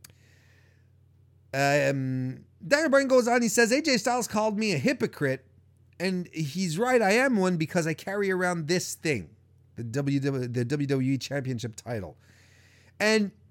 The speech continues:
so then he asks for a trash bin, which they put in the ring. And he says, "You know, this is a symbol of victory, but it's also gaudy. It's made from cheap labor. It's made from the skin of a cow who suffered." And then, of course,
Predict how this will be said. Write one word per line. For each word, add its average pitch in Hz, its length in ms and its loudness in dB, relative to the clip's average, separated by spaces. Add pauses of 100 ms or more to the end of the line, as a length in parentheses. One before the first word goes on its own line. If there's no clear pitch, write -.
(300)
so 220 220 2
then 208 300 -2
he 226 180 2
asks 220 340 2
for 190 340 0
a 151 80 -2
trash 220 400 -2
bin, 127 460 -2
which 127 160 -10
they 147 80 -4
put 214 240 0
in 214 80 -4
the 196 100 0
ring. 131 340 0 (1120)
And 139 140 -4
he 185 220 0
says, 185 240 0
"You 175 60 2
know, 175 120 0
this 170 180 0
is 151 100 -6
a 156 60 -2
symbol 170 260 0
of 147 80 0
victory, 190 280 0
but 151 160 0
it's 147 100 -2
also 160 300 0
gaudy. 196 560 2
It's 110 120 -6
made 180 140 0
from 170 140 -2
cheap 185 260 -2
labor. 208 560 4 (720)
It's 196 280 -8
made 220 340 2
from 220 140 0
the 208 80 4
skin 233 480 2
of 175 140 -2
a 208 60 0
cow 214 460 2
who 220 120 -4
suffered." 160 480 -2
And 120 120 -6
then, 151 100 -4
of - 140 -12
course, 123 580 -8